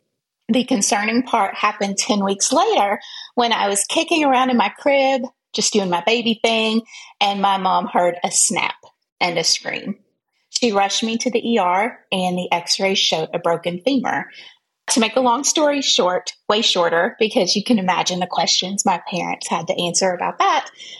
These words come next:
I was eventually diagnosed with a rare bone disease called osteogenesis imperfecta, which we call O I,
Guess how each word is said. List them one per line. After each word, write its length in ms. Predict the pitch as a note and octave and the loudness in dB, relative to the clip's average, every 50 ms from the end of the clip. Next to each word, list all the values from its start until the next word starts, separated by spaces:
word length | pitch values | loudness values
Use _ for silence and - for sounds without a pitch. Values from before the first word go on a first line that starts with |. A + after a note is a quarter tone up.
| - - - _ _ | -20 -20 -20 _ _
I 200 | - G#3 G3+ G#3+ | 0 0 2 2
was 180 | A3 A#3 A3+ A3+ | 2 0 0 0
eventually 400 | G3+ G3 G3 G3 - G#3+ G3+ G3+ | -2 -2 0 0 0 0 0 0
diagnosed 560 | G3 F3+ F3 F3 F3 F3 E3+ E3 E3+ - - | 2 2 2 2 0 0 -2 0 0 0 0
with 140 | F#3+ F3 E3+ | 0 0 0
a 60 | E3 | 0
rare 200 | D#3+ E3 E3 E3 | 0 0 0 0
bone 220 | E3 E3+ E3 D#3+ D#3 | 0 -2 -2 -2 -2
disease 380 | E3 D#3+ - D#3+ D#3 F#3 - | -4 -4 -4 -6 -8 -8 -8
called 320 | - - - D#3+ D#3+ - - - - | -10 -4 -2 -2 -2 -4 -8 -6 -4
osteogenesis 1000 | E3 E3 F#3+ - - - G3+ F#3 F3+ F3+ - E3 D#3+ D#3+ D#3 - F3 E3+ D#3+ - - - _ - | -4 -2 0 0 0 0 0 -2 -2 -2 -2 -2 -2 -2 -2 -2 -2 -2 -2 -2 -6 -10 _ -6
imperfecta, 760 | E3+ E3 - F3+ F3 F3 - - - - - F3+ - - - - _ _ _ _ _ _ _ | -6 -4 -2 -4 -4 -2 -4 -8 -8 -8 -8 -8 -6 -6 -8 -10 _ _ _ _ _ _ _
which 260 | G3 F3+ F3 - - | 0 0 0 -2 -4
we 100 | F3+ - | -4 -4
call 320 | - - G#3 G#3 G3+ - - | -2 -2 0 0 0 0 0
O 180 | G3 G#3 G3+ | 0 2 2
I, 340 | F#3 E3 D#3 D#3 F3+ A#3 - | 0 0 0 -2 -2 -4 -6